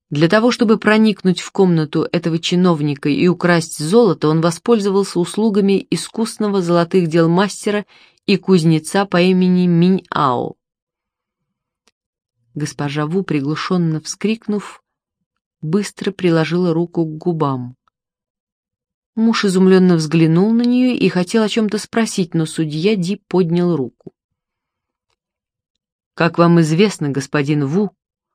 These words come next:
у вашей жены до замужества была весьма непростая жизнь.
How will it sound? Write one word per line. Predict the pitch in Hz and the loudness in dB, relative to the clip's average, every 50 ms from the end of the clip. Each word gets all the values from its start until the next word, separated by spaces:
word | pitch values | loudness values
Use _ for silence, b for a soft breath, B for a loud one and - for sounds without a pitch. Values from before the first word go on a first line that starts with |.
| _ _ _ _ _ _ _ _ _ _ - | _ _ _ _ _ _ _ _ _ _ -2
у | 220 220 | 0 2
вашей | 214 233 233 226 - - 196 190 | 2 2 0 0 0 0 0 2
жены | 170 160 180 180 185 214 240 247 | 2 2 2 2 2 2 2 2
до | 208 190 190 | 2 2 2
замужества | 170 180 180 190 220 233 214 208 - - - 196 190 | 4 2 2 2 2 0 -2 -4 -8 -8 -4 -2 0
была | 185 180 185 196 202 202 | 2 2 2 2 2 2
весьма | 190 185 - - 196 202 | 0 -2 -2 -2 -2 0
непростая | 202 196 190 - 190 196 185 - - - - 165 143 117 107 | 0 0 0 0 -2 -2 -4 -4 -8 -8 -4 -4 -4 -4 -4
жизнь. | - 123 123 117 107 - - - - | -8 -10 -10 -12 -12 -12 -16 -18 -18